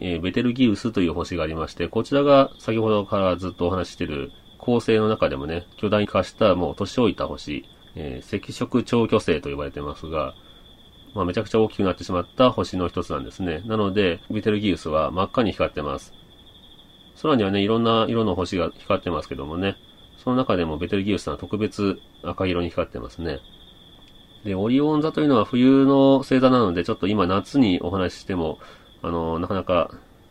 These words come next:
探しにくいところではあるんですが、えー、オリオン座というのは真ん中に三つの星がありまして、その三つ星の、えー、上部に二つ、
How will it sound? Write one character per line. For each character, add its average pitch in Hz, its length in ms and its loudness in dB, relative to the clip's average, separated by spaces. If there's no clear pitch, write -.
探 107 280 -4
し - 100 -4
に 107 100 0
く 110 120 0
い - 20 0
と 82 80 -4
こ 80 80 -4
ろ 73 80 -4
で 76 60 -4
は 73 120 0
あ 85 40 0
る 85 80 -2
ん 69 100 -6
で 65 60 -14
す 73 160 -12
が、 73 260 -4
え 67 640 -10
ー、 - 40 -12
オ 120 100 -4
リ 131 60 4
オ 143 100 4
ン - 20 4
座 139 140 4
と 139 80 -4
い 139 60 2
う - 20 2
の 98 160 2
は 73 320 0
真 117 160 2
ん 135 40 6
中 139 220 2
に 131 100 6
三 135 140 6
つ - 160 -6
の 80 260 -2
星 87 240 -2
が 80 80 2
あ 80 40 0
り 80 80 -6
ま 76 140 -6
し - 120 -16
て、 82 340 0
そ - 160 -6
の 117 60 2
三 120 140 2
つ 139 160 2
星 127 240 2
の、 123 320 2
え 85 640 -2
ー、 98 40 -12
上 113 260 2
部 87 220 0
に 92 260 -2
二 92 240 0
つ、 - 280 -10